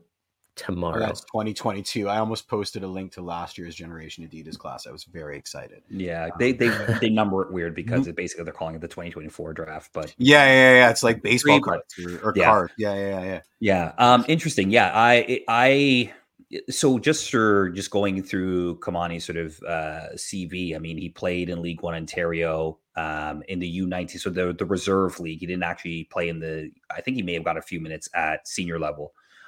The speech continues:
Speaker 3: um, with Vaughan, but he mainly played at the U nineteens and scored, like, a bag full of goals. I think it's, like, nineteen goals in, like, fourteen or fifteen games for, for Vaughan. Um, so, uh, tons of talent, um,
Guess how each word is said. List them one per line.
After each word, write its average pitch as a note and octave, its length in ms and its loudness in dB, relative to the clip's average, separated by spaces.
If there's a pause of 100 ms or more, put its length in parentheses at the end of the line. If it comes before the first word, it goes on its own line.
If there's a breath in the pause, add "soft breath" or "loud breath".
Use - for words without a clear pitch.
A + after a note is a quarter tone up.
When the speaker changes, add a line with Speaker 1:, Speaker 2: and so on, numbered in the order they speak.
(120)
Speaker 3:
um, D#2+ 160 -4
with D2+ 160 -10
Vaughan, D#2 240 -2
but D2+ 100 -6
he F2 80 -4
mainly F#2 380 0
played E2+ 260 -2
at D#2+ 80 -6
the E2 80 -10
U D#2+ 160 -8
nineteens D#2 480 -8
and D#2 160 -10
scored, F2 260 -4
like, D#2+ 220 -4
a D#2+ 60 -4 (100)
bag D#2+ 240 2
full D2+ 140 -12
of D2 80 -12
goals. C#2+ 180 -12
I D#2+ 60 -12
think F2 140 -12
it's, D2+ 60 -12
like, D#2 220 -8
nineteen F2+ 420 -6
goals D#2+ 280 -4
in, D2+ 80 -12
like, D2+ 140 -14
fourteen E2+ 420 -10
or D#2+ 80 -10
fifteen D#2 400 -10
games D2+ 500 -12
for, E2+ 300 -4 (160)
for - 280 -2
Vaughan. D2+ 300 -4 (640 loud breath)
Um, D#2+ 640 2
so, G2+ 420 2
uh, A2+ 120 4 (220)
tons C#3+ 280 6
of G2+ 80 0
talent, F#2 460 2 (160)
um, E2 760 0